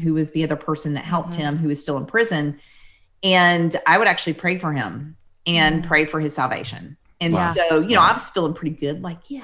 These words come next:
Speaker 1: I've arrived.
Speaker 2: Uh-huh.
Speaker 1: Like, I'm praying for him."
Speaker 3: Mm-hmm.
Speaker 1: Well, that ended, you know, and everything. And then one day in the paper, they'd interviewed him and he was not happy with the food they were serving him in prison.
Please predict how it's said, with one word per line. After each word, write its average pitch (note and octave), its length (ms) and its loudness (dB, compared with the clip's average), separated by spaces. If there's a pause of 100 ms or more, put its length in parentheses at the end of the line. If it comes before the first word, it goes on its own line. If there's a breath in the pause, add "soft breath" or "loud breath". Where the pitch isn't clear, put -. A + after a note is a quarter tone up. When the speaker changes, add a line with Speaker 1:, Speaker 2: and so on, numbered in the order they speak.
Speaker 1:
I've - 120 -18
arrived. F#3 80 -10 (160)
Speaker 2:
Uh-huh. F3+ 320 -2
Speaker 1:
Like, - 160 -10
I'm D4+ 140 -2
praying F#3 380 -4
for - 200 -12
him." - 160 -16 (340 soft breath)
Speaker 3:
Mm-hmm. A2 160 -6
Speaker 1:
Well, A#3 480 6 (160)
that B3 540 2 (180)
ended, G#3+ 460 4
you A3+ 100 0
know, G3+ 120 2
and F3+ 80 2
everything. G3 340 0
And F#3+ 80 -2
then F#3+ 120 0
one A3+ 120 2
day B3 160 2
in G#3 60 0
the F3 80 0
paper, F3+ 800 -2
they'd F3 200 0
interviewed F#3+ 640 -4
him D#3+ 360 -4
and E3 140 -8
he E3+ 160 -4
was D#3+ 400 -6
not F3 260 2
happy F3 380 -4
with D3+ 200 -4
the D3 60 -10
food G3 420 -8
they C#3+ 120 -4
were C#3 100 -8
serving C3+ 360 -8
him B2 140 -10
in C3+ 120 -10
prison. - 300 -12